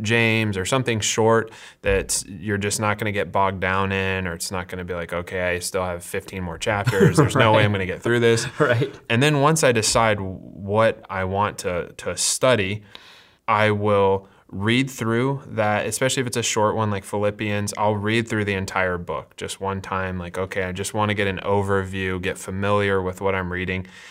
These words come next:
Speaker 1: and then find some commentaries that help explain the background of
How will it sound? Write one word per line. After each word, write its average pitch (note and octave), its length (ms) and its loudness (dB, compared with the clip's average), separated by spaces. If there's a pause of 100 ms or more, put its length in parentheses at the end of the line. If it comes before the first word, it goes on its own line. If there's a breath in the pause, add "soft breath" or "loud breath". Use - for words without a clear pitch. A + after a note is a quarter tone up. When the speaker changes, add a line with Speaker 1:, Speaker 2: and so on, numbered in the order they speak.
(280 loud breath)
Speaker 1:
and G#2 160 4
then B2 480 4
find A2 360 2
some A2 160 0
commentaries G#2+ 880 0
that G2 200 0
help G#2+ 420 2
explain G#2 720 -2
the F#2+ 420 -4 (460 soft breath)
background C#3 920 0 (240)
of C3+ 400 0